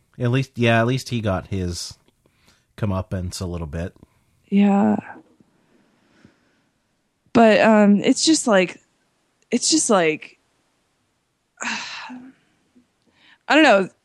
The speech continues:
Speaker 2: It's funny how her name's Kane. Admiral Kane.
Speaker 1: Mm-hmm.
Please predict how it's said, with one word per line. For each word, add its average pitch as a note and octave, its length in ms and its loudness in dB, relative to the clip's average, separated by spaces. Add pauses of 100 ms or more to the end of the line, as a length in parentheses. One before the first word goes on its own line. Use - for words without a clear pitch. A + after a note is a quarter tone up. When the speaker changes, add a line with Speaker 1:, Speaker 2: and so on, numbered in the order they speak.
Speaker 2:
It's C4 200 4
funny C4+ 320 4
how A3 200 6
her G#3 120 4
name's F3 260 2
Kane. D#3 560 0 (2000)
Admiral D#3+ 380 4
Kane. D3+ 420 0
Speaker 1:
Mm-hmm. G2+ 360 2